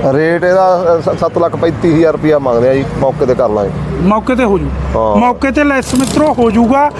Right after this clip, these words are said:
Speaker 1: ਹਾਂਜੀ।
Speaker 2: ਟਰੈਕਟਰ ਤੁਸੀਂ ਚੈੱਕ ਕਰ ਸਕਦੇ ਹੋ, ਬਿਲਕੁਲ ਸ਼ੋਰੂਮ ਕੰਡੀਸ਼ਨ ਟਰੈਕਟਰ ਹੈ। ਟਾਇਰ ਮੈਨੂੰ ਕੁਝ ਲੱਗਦਾ ਰੁਪਏ ਹੀ ਪਏ ਨੇ ਟਾਇਰ ਤਾਂ।
Speaker 1: ਨੱਬੇ।
Speaker 2: ਚੱਲੇ ਕੁਝ ਘੰਟੇ ਹੋਏ।
Speaker 1: ਹਾਂ ਜੀ, ਜਮ ਪੂਰਾ ਹੀ ਪਿਆ ਟਾਇਰ।
Speaker 2: ਹਾਂ, ਮੂਹਰੇ ਆ ਗਿਆ ਸੱਠ ਪਚਵੰਜਾ ਟੀ ਟਵੈਂਟੀ ਝੋਟੇ ਗੇਅਰ ਵਾਲਾ।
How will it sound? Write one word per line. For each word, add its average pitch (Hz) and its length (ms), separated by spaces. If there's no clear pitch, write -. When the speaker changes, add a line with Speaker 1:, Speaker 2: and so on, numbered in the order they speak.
Speaker 1:
ਹਾਂਜੀ। 220 140
Speaker 2:
ਟਰੈਕਟਰ 254 360
ਤੁਸੀਂ 262 320
ਚੈੱਕ 269 240
ਕਰ 254 180
ਸਕਦੇ 240 260
ਹੋ, 277 60
ਬਿਲਕੁਲ 285 440
ਸ਼ੋਰੂਮ 311 600
ਕੰਡੀਸ਼ਨ 294 520
ਟਰੈਕਟਰ 254 360
ਹੈ। 180 120
ਟਾਇਰ 285 320
ਮੈਨੂੰ 277 420
ਕੁਝ 277 160
ਲੱਗਦਾ 285 320
ਰੁਪਏ 294 340
ਹੀ 302 60
ਪਏ 247 180
ਨੇ 220 180
ਟਾਇਰ 208 160
ਤਾਂ। 190 220
Speaker 1:
ਨੱਬੇ। - 160
Speaker 2:
ਚੱਲੇ 294 340
ਕੁਝ 311 300
ਘੰਟੇ 320 260
ਹੋਏ। 240 100
Speaker 1:
ਹਾਂ 127 360
ਜੀ, 120 60
ਜਮ 120 200
ਪੂਰਾ 185 340
ਹੀ 202 40
ਪਿਆ 160 200
ਟਾਇਰ। 147 200
Speaker 2:
ਹਾਂ, 202 500
ਮੂਹਰੇ 247 280
ਆ 294 120
ਗਿਆ 294 140
ਸੱਠ 262 220
ਪਚਵੰਜਾ 233 600
ਟੀ 269 260
ਟਵੈਂਟੀ 247 460
ਝੋਟੇ 294 440
ਗੇਅਰ 196 260
ਵਾਲਾ। 202 240